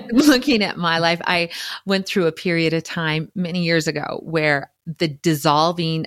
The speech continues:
Speaker 2: of friendships God actually used the, it was like the, he allowed the removal of approval to reveal this massive fault line in my soul.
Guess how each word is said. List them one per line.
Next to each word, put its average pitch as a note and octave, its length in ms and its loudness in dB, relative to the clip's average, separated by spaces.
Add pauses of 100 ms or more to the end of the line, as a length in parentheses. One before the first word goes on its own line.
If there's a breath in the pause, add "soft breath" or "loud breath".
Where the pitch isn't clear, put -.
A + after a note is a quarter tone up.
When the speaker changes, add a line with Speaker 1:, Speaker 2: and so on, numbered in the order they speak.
Speaker 2:
of C#3+ 180 -4
friendships - 840 -6 (680 loud breath)
God F3 420 2 (200)
actually F3 420 -4
used D#3 840 -4
the, E3 220 0 (440)
it A3 60 4
was G#3 200 4
like G3+ 220 0
the, - 280 -2 (300)
he A3 160 0
allowed G3+ 380 2
the F3+ 100 -4
removal G#3 800 2
of F3+ 140 0
approval - 920 -2 (720 soft breath)
to G#3+ 160 0
reveal E3 1040 2 (340)
this F#3 440 0
massive G#3+ 800 6 (100)
fault D#3+ 260 2
line C#3 460 -6
in E3 140 -6
my C#3 160 -8
soul. - 480 -4